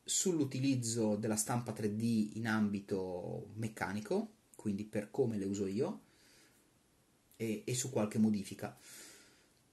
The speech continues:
Se trovate interessanti i video che pubblico, iscrivetevi al canale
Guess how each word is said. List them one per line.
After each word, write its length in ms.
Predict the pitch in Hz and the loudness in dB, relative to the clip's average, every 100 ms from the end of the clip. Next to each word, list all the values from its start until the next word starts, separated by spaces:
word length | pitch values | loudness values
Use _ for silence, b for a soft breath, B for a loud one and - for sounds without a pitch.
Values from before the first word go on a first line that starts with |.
| _ _ _ _ - | _ _ _ _ -6
Se 200 | - 147 | -2 0
trovate 300 | 143 135 139 | 0 0 -2
interessanti 560 | 135 131 147 131 127 | -2 0 2 0 0
i 40 | 120 | 0
video 200 | 127 127 | 0 0
che 80 | |
pubblico, 720 | 131 139 120 107 - 107 98 | -2 -2 -2 -2 0 2 2
iscrivetevi 480 | 104 - 127 120 127 | 0 0 -2 -2 -2
al 80 | 120 | -2
canale 520 | 165 175 202 294 330 | 0 0 0 -2 -4